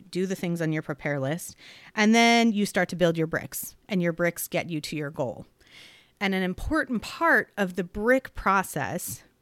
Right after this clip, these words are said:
is that you celebrate those little wins. You can't sit there and go, "I'm not gonna be happy until I've lost thirty-five pounds." Because then what? I'm just not gonna be happy for nine months planning my wedding because I haven't reached my goal weight? No. I wanna be happy the whole time.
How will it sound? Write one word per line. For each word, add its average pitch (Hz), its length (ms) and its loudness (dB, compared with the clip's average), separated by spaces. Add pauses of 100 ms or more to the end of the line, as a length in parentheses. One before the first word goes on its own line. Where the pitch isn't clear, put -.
(180)
is 226 160 4
that 214 160 4
you 240 140 0
celebrate 262 640 2
those 185 180 -2
little 185 280 2
wins. 151 460 -8
You 220 80 0
can't - 280 0
sit 262 120 -2
there 226 100 0
and 202 80 -2
go, 175 160 0
"I'm 175 200 2
not 190 180 0
gonna 180 160 -4
be 170 140 -4
happy 165 340 0
until 156 220 -4
I've 147 140 -2
lost 147 280 -2
thirty-five 139 420 -4
pounds." - 400 -8 (480)
Because 208 200 2
then 214 160 2
what? 190 160 0
I'm 160 160 -4
just 175 140 -6
not 175 160 0
gonna 180 120 -4
be 170 140 -4
happy 160 280 -2
for 165 160 -6
nine 156 240 0
months 160 240 -2
planning 165 320 -2
my 160 140 -2
wedding 160 320 0
because 160 240 -6
I 143 80 -2
haven't 151 300 -4
reached 160 260 -4
my 156 160 -2
goal 151 200 2
weight? 165 280 0 (400)
No. 180 460 0 (420)
I 214 120 2
wanna 247 180 4
be 214 120 0
happy 190 280 -2
the 175 120 -2
whole 190 280 0
time. - 380 -12